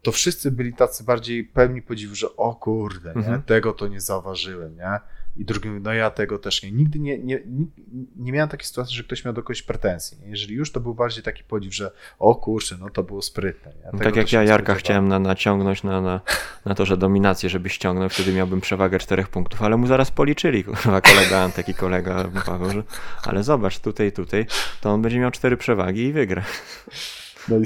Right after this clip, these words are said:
Speaker 1: słusznie,
Speaker 2: mówię
Speaker 1: ale
Speaker 2: Jarkowi, że, że zarobisz, e, dwa punkty, przecież to zawsze to lepsze dwa punkty niż zero, nie?
Speaker 1: Tak, ale, ale no widzisz, ale do-, ale dobrze zrobili tak naprawdę, też dzięki temu, no jakby ciekawsza ta partia była, prawda? Mniej, mniej wypaczona
Speaker 2: Nie, no tak.
Speaker 1: także.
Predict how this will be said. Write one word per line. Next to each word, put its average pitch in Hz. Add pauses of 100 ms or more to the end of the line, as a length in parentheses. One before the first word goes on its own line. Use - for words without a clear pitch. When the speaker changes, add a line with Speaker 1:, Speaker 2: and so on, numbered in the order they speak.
Speaker 1:
słusznie, 127
Speaker 2:
mówię -
Speaker 1:
ale -
Speaker 2:
Jarkowi, 196
że, 208
że 233
zarobisz, 254
e, 104
dwa 95
punkty, 90
przecież -
to 127
zawsze 131
to 139
lepsze 139
dwa 127
punkty 110
niż 151
zero, 113
nie? 95 (420)
Speaker 1:
Tak, 92 (540)
ale, 139
ale 131
no 156
widzisz, 98
ale 107
do-, 120
ale 120
dobrze 117
zrobili 107
tak -
naprawdę, 90
też -
dzięki -
temu, 98 (360)
no -
jakby -
ciekawsza -
ta 104
partia 98
była, 87
prawda? 110
Mniej, 107
mniej 104
wypaczona 139
Speaker 2:
Nie, 180
no 127
tak. 127
Speaker 1:
także. 147